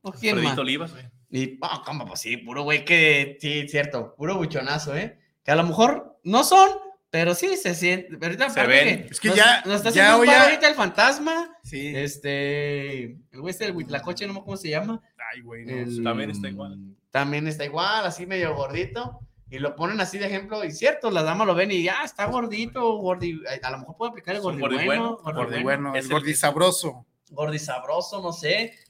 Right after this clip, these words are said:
Speaker 1: Pues te digo, compa, hacía referencia a la, a la que hace TikToks, hay una güerilla que dice que si está gordito y barbón, ahí mero es, que
Speaker 3: Ahí
Speaker 1: está
Speaker 3: mero
Speaker 1: chido,
Speaker 3: es.
Speaker 1: entonces,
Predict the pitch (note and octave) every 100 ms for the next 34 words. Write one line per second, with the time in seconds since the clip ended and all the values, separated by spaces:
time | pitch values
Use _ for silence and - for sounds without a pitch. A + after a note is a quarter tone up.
0 | _ C3+ E3+ F3+ C4 A#3 B3 A3 F#3 G#3+
1 | G#3 F3 F3 A3 F#3+ D#3+ C#3+ C#3 C3 D#3
2 | D#3 F#3+ F#3 F3+ F#3+ F#3+ F3 E3 F#3+ D#3+
3 | D3 E3 F#3 F3 D3+ D3 C#3+ - D3 C3+
4 | C3 - D#3 F3+ F3 F3 F3+ D3 C#3 F#3
5 | A#3 - _ _ - G#2+ B2 D#3 D#3+ D#3+
6 | E3 F3 A#2 A#2 D3 D#3 D#3 D#3 D3 C#3
7 | C#3+ -